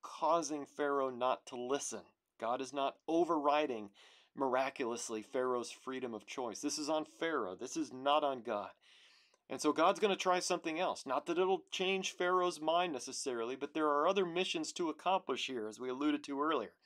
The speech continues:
So the next sign will involve something new, something unique. And it won't happen in the palace, won't happen in the throne room exclusively. But Moses is to catch Pharaoh somewhere kind of off guard. So he's,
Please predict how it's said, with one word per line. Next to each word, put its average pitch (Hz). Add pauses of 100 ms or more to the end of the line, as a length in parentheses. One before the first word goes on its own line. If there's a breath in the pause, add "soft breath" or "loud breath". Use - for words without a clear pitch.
(500 loud breath)
So 156
the 143
next 175
sign 165
will 143
involve 139
something 143
new, 139
something 143
unique. 127 (760)
And 147
it 147
won't 160
happen 190
in 170
the 160
palace, 127
won't 139
happen 165
in 165
the 170
throne 156
room 131
exclusively. 113 (840 loud breath)
But 156
Moses 165
is 156
to 147
catch 190
Pharaoh 165
somewhere 151
kind 156
of 139
off 143
guard. 120
So 131
he's, 123